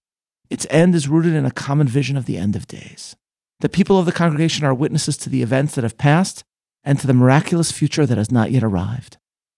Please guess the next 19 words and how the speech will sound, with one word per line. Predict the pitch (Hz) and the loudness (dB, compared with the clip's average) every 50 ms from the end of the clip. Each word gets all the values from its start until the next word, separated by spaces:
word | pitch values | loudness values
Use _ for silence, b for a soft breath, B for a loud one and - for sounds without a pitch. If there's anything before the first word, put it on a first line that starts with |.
| _ - | _ -6
The | - 151 | -4 -2
congregation | - 156 147 135 135 131 160 165 - - 170 | 2 4 4 4 4 4 4 2 2 2 0
encompasses | 160 - - 151 139 156 139 143 139 123 | 0 0 0 0 0 0 -2 -2 0 0
not | 143 143 156 180 | 2 4 4 4
only | 202 196 190 165 | 4 4 4 4
those | 143 147 151 160 | 4 4 2 2
who | 156 143 | 2 0
are | 127 120 | 0 0
alive | 120 120 127 123 135 135 120 - | 0 0 2 2 2 0 -2 -4
today, | - - 82 113 117 139 170 190 208 226 - _ _ _ _ _ _ - | -6 -6 -4 -2 0 2 2 2 2 0 -2 _ _ _ _ _ _ -16
but | - - - | -12 -4 0
everyone | - 156 160 202 208 196 196 190 170 | 0 2 4 4 4 4 4 4 2
who | 147 127 120 | 2 0 -2
has | 101 127 139 170 190 170 165 | 0 2 4 4 4 4 4
lived | 190 196 196 175 - | 2 2 2 2 -2
and | - - 113 | -4 -8 -6
who | 117 120 | -6 -4
will | 120 117 123 180 226 214 151 | -4 0 4 4 4 4 4
live | 104 78 - - - _ | 0 -4 -8 -14 -20 _